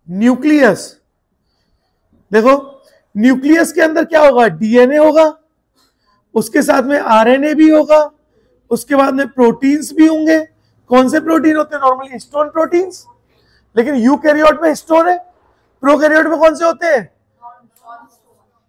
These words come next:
न्यूक्लियोइड्स। नाम बताओ, न्यूक्लियोइड्स पढ़ाया तो है?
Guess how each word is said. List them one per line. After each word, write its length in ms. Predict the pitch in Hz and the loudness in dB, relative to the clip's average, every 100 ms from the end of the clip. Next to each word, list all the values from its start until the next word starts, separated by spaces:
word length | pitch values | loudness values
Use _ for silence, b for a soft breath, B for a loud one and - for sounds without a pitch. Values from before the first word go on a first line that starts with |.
| _ | _
न्यूक्लियोइड्स। 1160 | 202 214 214 240 240 240 240 190 - - - _ _ _ _ _ _ | -14 -14 -8 0 4 4 2 -2 -12 -20 -20 _ _ _ _ _ _
नाम 220 | 180 214 | -4 -2
बताओ, 640 | 226 240 254 226 160 - _ _ _ _ _ _ 185 | 0 4 4 2 -2 -12 _ _ _ _ _ _ -12
न्यूक्लियोइड्स 580 | 208 240 254 262 226 - | -8 -2 2 4 2 0
पढ़ाया 280 | 220 233 | 2 4
तो 100 | 233 | 4
है? 480 | 254 269 320 220 - | 4 6 4 2 -6